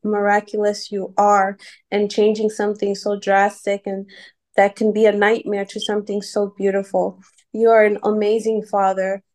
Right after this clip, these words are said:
You're mir-, miraculous. You are outstanding. You are magnificent. And we want to show the world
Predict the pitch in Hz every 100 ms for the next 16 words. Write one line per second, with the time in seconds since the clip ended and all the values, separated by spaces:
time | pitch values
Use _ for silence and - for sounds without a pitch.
0 | - 202 202 196 190 185 185 208 202 208
1 | 214 214 214 208 208 - 214 208 196 190
2 | 208 214 - - - 226 226 226 214 208
3 | 208 214 - 208 202 - - - 208 202
4 | 214 - 220 208 208 - 202 147 - -
5 | - - 208 220 214 214 214 214 226 214
6 | 208 202 202 196 190 202